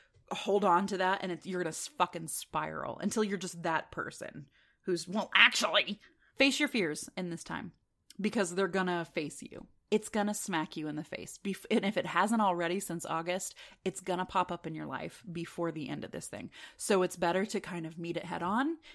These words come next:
take care of it, and put it behind you. All of these things are gonna feel like anxiety.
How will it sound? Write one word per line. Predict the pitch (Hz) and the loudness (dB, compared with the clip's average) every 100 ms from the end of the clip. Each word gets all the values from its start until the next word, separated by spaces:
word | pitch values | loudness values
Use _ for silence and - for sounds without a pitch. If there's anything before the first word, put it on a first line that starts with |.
| _ | _
take | - - | -6 -4
care | - 202 240 | -4 0 2
of | 240 | 2
it, | 240 233 - | -2 -4 -6
and | 180 165 | -6 -6
put | - 170 | -8 -8
it | - | -8
behind | - 143 - - | -6 -6 -6 -10
you. | - - - - _ | -14 -16 -20 -20 _
All | 214 311 | 8 8
of | 294 | 4
these | 320 | 2
things | 294 262 247 | 4 2 2
are | |
gonna | 226 220 | 2 0
feel | - 208 185 | 0 0 2
like | 175 165 - - - | -2 -2 -16 -14 -6
anxiety. | 180 175 156 151 - - - | -4 -4 -4 -4 -6 -10 -14